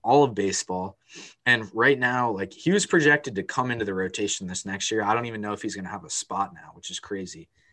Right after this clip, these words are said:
And then, uh, in the Snell deal, they traded one of their catching prospects. However, he wasn't even their top catching prospect. They s-, were still able to keep that.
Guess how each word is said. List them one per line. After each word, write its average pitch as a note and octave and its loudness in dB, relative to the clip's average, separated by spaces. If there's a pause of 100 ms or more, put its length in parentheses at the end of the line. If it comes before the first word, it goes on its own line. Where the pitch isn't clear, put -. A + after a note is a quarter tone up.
(320)
And A#2 -2
then, G#2+ 2 (540)
uh, G2+ 2
in A#2+ -2
the G#2 -4
Snell G#3+ 4
deal, A2 4
they A2+ 2
traded A2 0 (360)
one A#2 0
of A#2+ 2
their G#2 2 (200)
catching F#3 0
prospects. F#2+ -4
However, C3 2
he D#3+ 0
wasn't D#3+ 4
even C#3 -2
their A2+ -2
top - -2
catching A#2 -4
prospect. - -12
They G#2 2
s-, - -6
were A2 -6
still C#3 2
able A#2 0
to F#2+ -8
keep - -6
that. A2 -4